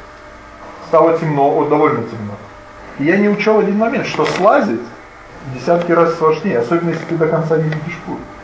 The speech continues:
Я слазил несколько часов, и я помню вот это сознание, которое мне позволило. Я когда утром смотрел, я не мог поверить. Я ещё немножко ошибся, я по-, по-, ну, из-за, из-за темноты. Я по-, так сказать,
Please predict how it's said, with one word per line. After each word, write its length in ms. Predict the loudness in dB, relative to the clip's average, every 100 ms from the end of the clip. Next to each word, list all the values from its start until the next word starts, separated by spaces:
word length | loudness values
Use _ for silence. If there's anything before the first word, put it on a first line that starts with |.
| -18 -18 -8 0
Я 120 | 2
слазил 360 | 4 4 4 2
несколько 460 | 0 -2 -4 -4
часов, 500 | -4 -4 2 2 4
и 20 |
я 100 | 2
помню 680 | 2 2 2 2 2 0 -2 -8 -16 -12 -6
вот 140 | 0
это 160 | 0 0
сознание, 540 | 0 0 2 2 0
которое 300 | 0 2 2
мне 140 | 2
позволило. 440 | 0 0 2 0 2
Я 180 | 2 2
когда 200 | 2 2
утром 300 | 2 0 0
смотрел, 320 | 0 2 2
я 80 | 2
не 80 |
мог 200 | 2 0
поверить. 400 | 0 2 2 -2 -4
Я 120 | 2 2
ещё 160 | 2
немножко 400 | -2 0 0 0
ошибся, 340 | 0 -2 -2 0
я 100 | 0
по-, 120 | -2
по-, 580 | -6 0 4 6 4 2
ну, 80 | -2
из-за, 440 | -4 -8 -8 -10
из-за 120 | -8 -8
темноты. 320 | -8 -6 -4
Я 140 | -2
по-, 140 | -2 -2
так 1160 | -2 -4 -10 -16 -16 -16 -20 -20 -20 -18 -16 -14
сказать, 160 | -10 -10